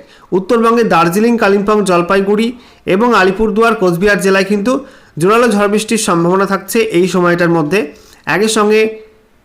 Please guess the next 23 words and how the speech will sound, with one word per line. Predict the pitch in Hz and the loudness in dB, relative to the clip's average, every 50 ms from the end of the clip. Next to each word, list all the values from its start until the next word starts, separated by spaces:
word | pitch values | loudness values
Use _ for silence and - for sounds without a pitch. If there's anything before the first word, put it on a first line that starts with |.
| _ _ _ - - _ | _ _ _ -20 -10 _
আমরা | 160 165 175 180 | -2 0 2 2
দেখতে | 180 180 180 - 214 | 0 0 0 0 0
পাচ্ছি | 220 214 208 208 - 226 - 143 160 | 0 0 0 0 -2 -2 -2 -2 -2
আসামের | 175 - 214 214 220 214 208 | -2 0 2 2 2 2 0
কিছু | 214 202 233 226 | 0 -2 -2 -2
কিছু | 202 226 220 226 214 | -2 -2 0 0 0
অংশ | 180 180 180 - 233 233 220 | 0 0 0 0 0 0 0
এবং | 196 185 196 196 196 196 196 - - - - - _ _ | 2 2 2 0 0 -2 -6 -12 -20 -20 -20 -20 _ _
মেঘালয় | 147 165 175 185 202 214 233 240 233 | 0 2 2 4 4 2 2 2 2
জুড়ে | 196 220 220 214 | 2 2 2 2
কিন্তু | 220 220 226 | 2 0 0
ঝড় | 196 185 180 170 170 | 0 0 0 0 0
বৃষ্টির | 185 180 - 208 190 196 - | 0 0 -2 -2 -2 -2 0
সম্ভাবনা | 165 151 156 160 160 160 160 156 | 0 0 0 0 0 0 0 2
রয়েছে। | 147 135 123 - - 127 | 2 0 0 -4 -8 -8
ত্রিপুরাতে | - - 202 196 214 226 220 220 208 | -6 -4 -2 0 0 0 0 0 0
ঝড় | 202 190 185 | 2 2 2
বৃষ্টি | 190 196 196 - 196 | 0 -2 -2 -2 -2
হবে | 180 165 165 208 | 0 0 0 2
না | 214 202 | 2 2
এই | 190 | 0
সময়টায়। | 196 196 190 185 185 180 - - 147 147 - - - - - | 0 0 0 0 0 0 0 -2 -2 -4 -10 -18 -20 -10 -4
আর | - 165 | -2 -2